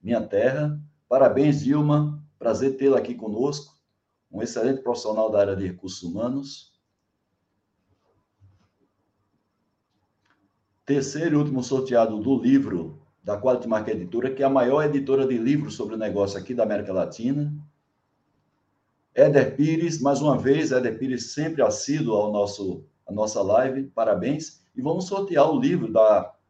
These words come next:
do Festiquali, que vai realizar de oito a dez de novembro, o maior evento com setenta e cinco apresentações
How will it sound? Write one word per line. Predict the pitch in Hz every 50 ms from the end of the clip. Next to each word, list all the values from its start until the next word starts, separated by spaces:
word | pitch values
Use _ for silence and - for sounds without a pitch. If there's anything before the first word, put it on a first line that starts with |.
| _ _
do | 117 113
Festiquali, | - - 147 147 147 147 131 - - 123 135 151 160 -
que | 151
vai | 143 139 139 135
realizar | 135 139 131 127 113 110 110 107 107
de | - 131 131
oito | 120 127 147 151 147 147 - 98 - - -
a | 98 110 107 101 101 98 90 - - 90
dez | 87 117 117 110 110 113
de | 117 120
novembro, | 135 147 165 - 113 127 143 160 - - - - - _ _ _ _ _ _ _
o | -
maior | 120 127 131 139 147 151 156 135
evento | 117 110 87 117 139 156 151 147 - 92 92 -
com | - 110
setenta | - - 120 120 - 147 147 127
e | 113
cinco | - 123 113 113
apresentações | 110 - 110 110 110 110 107 98 - - - 113 127 147 151 151 - - - _ _